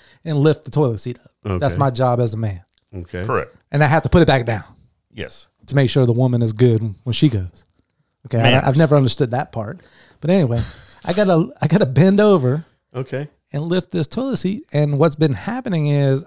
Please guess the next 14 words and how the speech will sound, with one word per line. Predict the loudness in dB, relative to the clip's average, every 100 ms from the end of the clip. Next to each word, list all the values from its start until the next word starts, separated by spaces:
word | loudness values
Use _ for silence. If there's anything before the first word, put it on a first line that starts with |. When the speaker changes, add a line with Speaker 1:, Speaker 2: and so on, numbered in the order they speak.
| -10
Speaker 1:
I've | -6
been | -4 -2
bending | -2 -2
over | -2 0
to | 0
lift | 0 0 0
it |
up, | -4 -6 -8
and |
my | -6 -6
hand's | -6 -8 -6
been | -6
getting | -6 -8 -8
wet. | -10